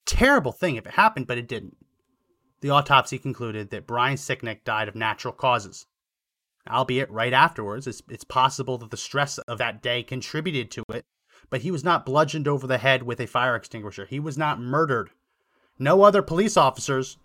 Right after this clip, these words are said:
were killed. Lots of police officers killed them-, a few police officers killed themselves in the weeks and months after, but they were not killed by conservatives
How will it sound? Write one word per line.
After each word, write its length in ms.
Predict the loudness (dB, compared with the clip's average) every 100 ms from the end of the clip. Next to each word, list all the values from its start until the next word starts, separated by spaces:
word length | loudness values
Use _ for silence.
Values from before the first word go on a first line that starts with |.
| _
were 300 | -12 -2 -2
killed. 460 | 2 4 4 2 -12 _ _ _ _ _ _ 2
Lots 200 | 2 2
of 80 | 0
police 240 | 0 4
officers 380 | 4 4 -8 -8
killed 300 | -2 0 0
them-, 140 | -2 -4
a 60 | -10
few 180 | -8 -2
police 260 | 0 4
officers 300 | 2 2 -6
killed 260 | -2 0 0
themselves 500 | -2 -2 -4 -6 -20 _ _ _
in 100 | -4
the 80 | -2
weeks 260 | -2 -4 -2
and 100 | 0
months 240 | -2 -2
after, 480 | 2 2 2 -10 -12 _ _ _ _ -8
but 160 | -2
they 120 | 0
were 160 | 0 0
not 260 | 2 0 -2
killed 420 | -4 -4 -4 -12 _ -6
by 360 | -2 -2 -4 -12
conservatives 800 | -12 -10 -2 -2 -2 -6 -8 -18